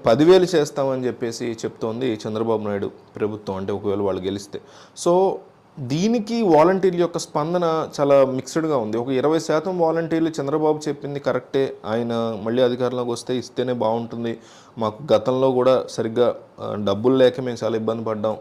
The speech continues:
అన్నవాళ్ళు ఉంటే, ఎక్కువ శాతం మంది ఆయన మేము నమ్మము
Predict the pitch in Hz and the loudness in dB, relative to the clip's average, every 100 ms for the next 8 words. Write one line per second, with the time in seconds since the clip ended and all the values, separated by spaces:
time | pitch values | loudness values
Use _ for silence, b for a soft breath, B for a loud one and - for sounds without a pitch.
0 | - 101 104 110 110 107 107 160 - 117 | -10 -10 -4 -2 -2 -2 -6 -6 -6 -6
1 | - 233 196 - 175 160 147 131 104 117 | -4 0 2 2 -2 -4 -4 -4 -4 -6
2 | B B B B 131 160 180 180 170 147 | B B B B 0 2 2 2 2 2
3 | 139 202 233 214 | 2 4 4 4